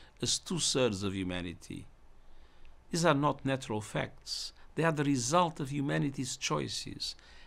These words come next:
and we can decide to do things differently. We can choose to eradicate poverty. We can choose to end inequality. We can choose to transform the international economic and financial system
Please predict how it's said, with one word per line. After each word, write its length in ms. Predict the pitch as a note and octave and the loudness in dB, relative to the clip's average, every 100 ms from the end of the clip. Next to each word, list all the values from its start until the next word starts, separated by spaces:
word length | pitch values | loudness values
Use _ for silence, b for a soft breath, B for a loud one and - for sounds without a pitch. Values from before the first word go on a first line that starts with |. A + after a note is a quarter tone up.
| B | B
and 160 | D3 E3+ | 0 0
we 80 | |
can 240 | F3+ G#3 E3+ | 2 4 4
decide 560 | C#3+ C#3+ G3+ F#3+ D#3+ | 6 6 6 4 2
to 80 | - | -2
do 180 | C#3 F#3+ | -2 -2
things 460 | D#3+ E3+ D#3+ A#2+ - | 0 2 2 0 0
differently. 800 | A#2+ E3+ A#2+ F#2 - D2+ D#2+ B B B B | 4 4 4 -6 -8 -12 -12 B B B B
We 120 | E3 | -2
can 260 | E3+ F#3 C#3 | 2 4 4
choose 460 | - B3+ B3 B2+ - | 6 6 6 4 2
to 100 | C3 | 2
eradicate 600 | A#2+ A2+ G#2+ A2+ G#2 - | 2 0 0 -2 -2 2
poverty. 600 | B2 G#2 E2 - D#2+ - B B - | 4 4 -4 -6 -10 -10 B B -2
We 120 | E3 | 2
can 220 | E3+ D#3 | 4 4
choose 460 | C3 - A#3+ A#2+ - | 6 6 6 6 2
to 140 | - | 4
end 140 | C3 A#2+ | 4 4
inequality. 840 | A2+ G2+ - C#3+ G#2+ - F2 D#2 B B B | 2 0 2 2 2 -4 -6 -6 B B B
We 120 | F3+ | 0
can 240 | E3 E3+ C#3+ | 4 4 8
choose 460 | - C4 A#3+ F3+ | 8 8 6 4
to 80 | - | 0
transform 600 | - B2+ B2 - D3 C3+ | 2 0 2 6 6 6
the 80 | C3 | 2
international 520 | B2 - D#3 D3 C3 | 0 2 2 2 -2
economic 500 | A#2+ C3+ D3+ C#3+ C3 | 0 2 4 4 0
and 140 | B2+ | -2
financial 500 | - A#2 E2 D#2 - | 0 0 2 2 -2
system 600 | - - C3 B2+ B2 A#2 | -4 -4 -4 -2 -2 -2